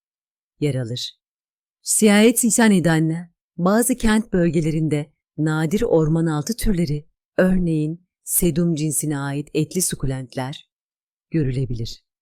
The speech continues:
Kent içi genetik çeşitlilik. Beton çatlakları,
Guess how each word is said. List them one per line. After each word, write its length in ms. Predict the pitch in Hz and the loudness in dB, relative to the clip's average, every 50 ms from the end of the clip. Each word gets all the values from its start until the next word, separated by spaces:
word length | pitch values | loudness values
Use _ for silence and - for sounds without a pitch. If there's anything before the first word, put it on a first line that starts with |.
| _ _ _ _ _ _ _ _ _ _ _ | _ _ _ _ _ _ _ _ _ _ _
Kent 360 | - - 277 254 262 277 269 277 | 0 2 4 4 4 2 2 0
içi 240 | 240 - - 320 | -2 -2 0 2
genetik 440 | 226 269 254 240 233 233 262 233 - | 4 4 6 4 4 4 2 0 0
çeşitlilik. 840 | - 233 226 175 - 226 220 - - 196 196 170 185 - - _ _ _ _ _ _ _ _ _ _ _ _ _ _ _ _ _ _ _ _ _ _ _ _ _ _ _ _ _ _ _ - | 0 0 2 2 2 0 -2 -2 -4 -4 -2 -2 -4 -8 -10 _ _ _ _ _ _ _ _ _ _ _ _ _ _ _ _ _ _ _ _ _ _ _ _ _ _ _ _ _ _ _ 2
Beton 420 | 190 240 254 - 330 359 392 381 | 4 4 4 6 4 2 2 2
çatlakları, 920 | 330 - 311 247 233 240 - 226 220 220 - 220 214 202 226 247 - _ | 2 2 2 2 2 2 2 2 2 2 2 0 2 2 0 -2 -4 _